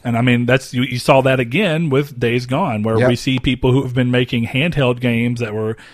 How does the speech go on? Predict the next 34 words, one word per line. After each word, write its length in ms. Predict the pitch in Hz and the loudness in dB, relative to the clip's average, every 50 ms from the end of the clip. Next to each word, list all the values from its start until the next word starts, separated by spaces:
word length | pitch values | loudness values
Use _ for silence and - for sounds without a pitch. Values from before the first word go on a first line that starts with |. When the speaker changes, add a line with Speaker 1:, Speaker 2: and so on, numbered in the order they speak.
| - - - | -12 -4 -2
Speaker 1:
other 280 | 127 131 127 123 120 | 0 0 2 0 0
franchises 600 | 113 - 131 143 160 143 - 127 117 117 113 107 | 0 -2 -2 -2 -2 0 -2 0 0 0 -2 -4
for 120 | - - 110 | -4 -6 -6
so 200 | - - 120 113 | -4 -2 -2 0
long, 260 | 113 110 117 120 120 | 0 0 0 0 0
and 100 | 117 113 | 0 0
then 80 | 113 107 | 0 -2
suddenly 320 | - - 151 160 151 127 | -2 -2 -2 0 0 0
they 140 | 117 120 127 | 0 0 -2
come 220 | - - 123 120 | -2 -2 -2 -2
out 160 | 120 117 120 113 | -2 -2 -4 -4
and 80 | 117 | -2
make 180 | 120 117 113 - | -2 -2 -2 -2
a 100 | 110 107 | -4 -4
really 280 | 110 120 120 117 113 | -2 -2 -2 -2 -2
cool, 360 | - - 123 117 117 113 113 120 | -4 -4 -4 -4 -4 -4 -4 -6
unique 560 | 113 117 117 117 117 120 127 127 131 131 - 151 - - - - - - - - - | -6 -6 -6 -4 -4 -4 -4 -4 -4 -6 -10 -16 -18 -18 -20 -20 -20 -20 -16 -10 -6
Speaker 2:
Or 180 | 139 143 135 | -4 -4 -4
Bubsy. 460 | 123 117 127 127 120 104 101 104 107 101 - - - - - - | -2 -2 -2 -2 -4 -4 -8 -8 -8 -10 -12 -16 -16 -16 -16 -14
Speaker 1:
<laughs> 180 | 131 - - 110 | -12 -10 -8 -10
Or 80 | 98 | -8
Bubsy, 440 | 98 - 95 95 98 - - 107 101 | -8 -8 -8 -8 -8 -10 -10 -12 -12
good 240 | - - 110 98 - - | -12 -12 -14 -14 -14 -16
lord. 200 | 113 110 127 139 - - - - - - - - - _ _ _ _ _ _ _ _ _ - | -18 -18 -18 -20 -20 -20 -20 -20 -20 -20 -20 -20 -20 _ _ _ _ _ _ _ _ _ 4
Yeah, 220 | 180 185 156 131 | 6 6 6 6
but 240 | 120 127 135 135 139 | 6 6 4 4 6
Days 200 | 190 240 247 190 | 4 4 4 4
Gone, 380 | - 214 208 208 208 202 202 190 | 4 4 4 4 4 4 2 0
I 500 | 160 156 151 156 170 165 151 - - 175 | -2 -4 -4 -4 -2 -2 -2 2 2 2
think 400 | 190 208 240 226 175 - - 135 | 4 4 2 0 0 -4 -10 -6
Day-, 400 | 131 175 190 196 160 139 139 139 - - - - | 0 4 4 4 2 0 -8 -12 -14 -18 -20 -12
Horizon 520 | - - 170 160 185 196 208 208 175 175 170 | -4 -2 0 2 2 2 2 2 2 0 2
Zero 280 | 170 185 180 175 165 | 2 2 4 4 2
Dawn, 560 | 156 151 156 160 151 147 147 139 135 135 127 | 2 2 2 2 2 2 2 2 2 0 -2